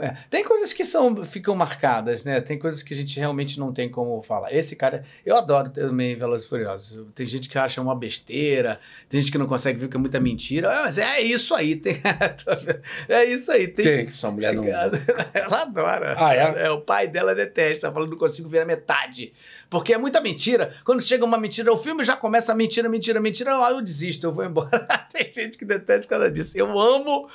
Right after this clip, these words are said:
Speaker 1: por causa disso,
Speaker 2: Mas
Speaker 1: cara.
Speaker 2: a gente tem coisa mais mentirosa do que Avengers?
Speaker 1: É, exatamente,
Speaker 2: Porra.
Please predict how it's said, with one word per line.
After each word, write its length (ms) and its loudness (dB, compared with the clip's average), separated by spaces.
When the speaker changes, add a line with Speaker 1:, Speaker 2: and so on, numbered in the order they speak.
Speaker 1:
por 220 0
causa 500 0
disso, 440 0
Speaker 2:
Mas 160 0
Speaker 1:
cara. 100 0
Speaker 2:
a 60 -4
gente 260 -4
tem 100 -4
coisa 220 -2
mais 220 0
mentirosa 480 -2
do 60 -14
que 100 -6
Avengers? 560 -6
Speaker 1:
É, 340 4
exatamente, 920 -2
Speaker 2:
Porra. 160 2